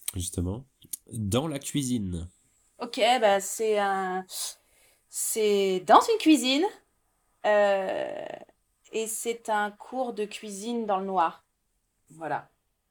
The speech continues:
Speaker 2: Soit
Speaker 1: Ok.
Speaker 2: fait par un aveugle,
Speaker 1: Trop bien.
Speaker 2: soit le personnage, il est aveugle,
Speaker 1: Très
Speaker 2: soit
Speaker 1: bien.
Speaker 2: c'est vraiment un truc où, euh, le mec, il veut aller plus loin dans sa pratique et donc il a un, un bandeau sur les yeux et,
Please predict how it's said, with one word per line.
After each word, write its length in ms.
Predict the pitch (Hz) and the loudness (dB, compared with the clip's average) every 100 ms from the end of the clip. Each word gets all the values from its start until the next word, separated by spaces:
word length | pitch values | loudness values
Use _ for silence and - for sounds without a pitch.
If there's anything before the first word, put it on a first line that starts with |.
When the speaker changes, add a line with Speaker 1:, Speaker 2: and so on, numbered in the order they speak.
| _ _ 185 156 | _ _ -20 -16
Speaker 2:
Soit 400 | - 202 202 190 | -6 0 0 0
Speaker 1:
Ok. 60 | |
Speaker 2:
fait 180 | 190 180 | -4 -8
par 220 | 185 175 | -8 -8
un 120 | 170 175 | -8 -8
aveugle, 400 | 170 165 175 175 | -8 -6 -6 -6
Speaker 1:
Trop 120 | 82 | -6
bien. 100 | 82 | -6
Speaker 2:
soit 180 | - 175 | -8 -12
le 60 | |
personnage, 480 | 180 180 - 185 180 | -14 -16 -14 -12 -12
il 100 | 170 | -12
est 80 | 170 | -12
aveugle, 260 | 165 170 180 | -8 -8 -8
Speaker 1:
Très 100 | 175 | -6
Speaker 2:
soit 20 | |
Speaker 1:
bien. 100 | 180 | -6
Speaker 2:
c'est 140 | 175 175 | -6 -10
vraiment 300 | 160 180 185 | -10 -8 -8
un 100 | 170 | -8
truc 380 | - 196 190 180 | -10 -12 -10 -8
où, 100 | 165 | -8
euh, 120 | 156 | -8
le 120 | 165 | -10
mec, 240 | 185 190 | -10 -12
il 80 | 185 | -14
veut 400 | 160 175 175 165 _ _ _ - | -10 -8 -8 -10 _ _ _ -12
aller 120 | 170 | -12
plus 160 | 156 196 | -10 -8
loin 140 | 196 | -8
dans 80 | 196 | -8
sa 160 | - | -10
pratique 480 | - 240 - 190 190 | -12 -14 -12 -12 -10
et 160 | 185 160 | -12 -12
donc 200 | 165 - | -14 -18
il 100 | 147 | -14
a 80 | 156 | -14
un, 200 | 156 170 - - _ _ _ | -14 -18 -20 -20 _ _ _
un 80 | 170 | -20
bandeau 300 | 170 160 185 | -14 -10 -10
sur 180 | 180 190 | -10 -10
les 260 | 170 156 165 | -12 -12 -10
yeux 200 | 190 196 | -8 -6
et, 240 | 160 147 | -8 -12